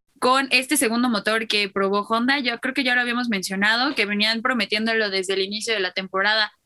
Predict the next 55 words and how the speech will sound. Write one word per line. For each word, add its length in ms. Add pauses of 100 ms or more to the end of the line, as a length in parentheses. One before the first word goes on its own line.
(220)
y 80
ahora 360
sí 340
se 160
hace 520
una 200
realidad 540
y 80
lo 100
vemos 400
a 100
todo 200
color 260
en 100
este 200
Gran 200
Premio. 340 (540)
Lograron 480
ponerse 380
al 140
tú 120
por 180
tú, 300
tanto 260
en 80
rectas 340
como 220
en 80
curvas, 500
y 80
lo 140
convierten 460
en 100
la 100
mejor 260
unidad 320
de 120
poder 440
que 80
está, 500
eh, 380 (100)
pues, 160
este 260
año 300
en, 260
en 240
la 140
pista. 380 (520)
Entonces 260
creo 300
que 360
ahí 300
está 240
la 200
clave. 420